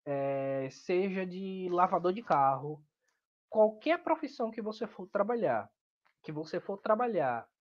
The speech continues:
de forma legal, dentro das condições, é, estabelecidas pelo governo australiano, é, você vai ser remunerado com valores que vão te permitir viver com dignidade.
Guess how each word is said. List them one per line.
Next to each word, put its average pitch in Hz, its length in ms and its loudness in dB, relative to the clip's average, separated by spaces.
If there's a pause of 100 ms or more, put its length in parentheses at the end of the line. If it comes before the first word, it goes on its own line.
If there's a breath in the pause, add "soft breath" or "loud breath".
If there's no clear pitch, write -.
(140)
de 147 120 -10
forma 160 400 2
legal, 156 680 2 (600)
dentro 202 380 2
das 208 220 0
condições, 175 960 -2
é, 147 100 -2
estabelecidas 151 960 -4
pelo 156 220 -4
governo 151 340 0
australiano, 143 800 -8 (560)
é, 160 280 8
você 160 300 0
vai 170 140 0
ser 180 160 -6
remunerado 190 880 -2 (320)
com 170 200 2
valores 180 760 0 (160)
que 180 120 -8
vão 175 180 -4
te - 80 -10
permitir 190 640 -6
viver 180 760 -2
com 185 160 -2
dignidade. 185 720 0